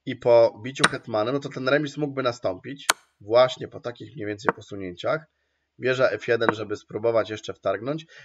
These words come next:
I tutaj czarne by zmusiły hetmana do tego, żeby ten hetman, e,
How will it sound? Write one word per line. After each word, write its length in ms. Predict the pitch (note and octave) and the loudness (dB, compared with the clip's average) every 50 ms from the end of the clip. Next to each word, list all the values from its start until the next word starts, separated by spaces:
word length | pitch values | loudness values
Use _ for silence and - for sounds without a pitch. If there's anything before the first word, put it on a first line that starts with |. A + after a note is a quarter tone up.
| - - | -16 -10
I 80 | C3 | -8
tutaj 240 | D3+ E3 F#3 F#3 E3 | -6 -2 -2 -2 0
czarne 320 | - F3+ E3 D#3+ D#3 D#3 C#3+ | 2 2 2 2 2 -2 -2
by 220 | D3 D3 C#3+ C#3+ - C3 | 0 2 2 2 2 0
zmusiły 600 | B2 B2 C3+ D3+ D#3 D#3 - - F3 F3 E3+ D#3 | -4 -4 -6 -4 -4 -4 -4 -4 -2 -2 -2 -2
hetmana 500 | D#3+ C#3 C3 - C#3 C3+ C3+ C3+ C3 B2 | -2 -4 -4 -4 -2 -2 -2 0 0 -2
do 80 | A#2 A2+ | -4 -2
tego, 440 | - B2 A#2+ A#2+ B2 B2 B2 B2 _ _ _ _ _ _ - | -2 0 0 2 2 0 0 -2 _ _ _ _ _ _ -10
żeby 480 | A2 G#2+ B2 B2 A#2+ - A#2 B2 A#2 | -4 0 2 2 2 2 0 -2 -2
ten 140 | A#2+ A#2 A2 | -2 -2 -6
hetman, 540 | - - B2 A#2+ - A#2+ A2+ A2+ A2+ A2 G#2+ | -6 -4 -6 -6 -4 -4 -2 -2 -2 -2 -4
e, 240 | - - A2 G#2+ | -8 -8 -6 -6